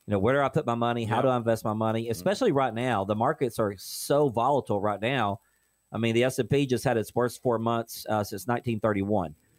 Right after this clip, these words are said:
Speaker 1: So, I mean, you know, we, we got a lot of volatility out there. So take advantage of what Todd just said. Come in and do that free risk analysis with us. We don't charge for it.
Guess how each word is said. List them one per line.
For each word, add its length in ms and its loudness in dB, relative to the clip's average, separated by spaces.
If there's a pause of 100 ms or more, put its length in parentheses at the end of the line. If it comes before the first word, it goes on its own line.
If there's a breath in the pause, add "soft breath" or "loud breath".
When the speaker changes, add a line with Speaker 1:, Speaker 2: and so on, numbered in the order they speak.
(140 soft breath)
Speaker 1:
So, 460 2
I 80 0
mean, 340 0
you 80 -2
know, 340 4
we, 220 0
we 120 -4
got 140 2
a 40 2
lot 140 2
of 60 0
volatility 640 2
out 80 2
there. 220 0
So 260 0
take 300 -4
advantage 420 -2
of 80 -4
what 160 -2
Todd 240 0
just 180 -2
said. 280 0
Come 160 -2
in 80 0
and 80 0
do 100 2
that 180 0
free 200 2
risk 280 2
analysis 520 0
with 120 2
us. 200 0
We 60 2
don't 140 0
charge 300 0
for 260 2
it. 120 -4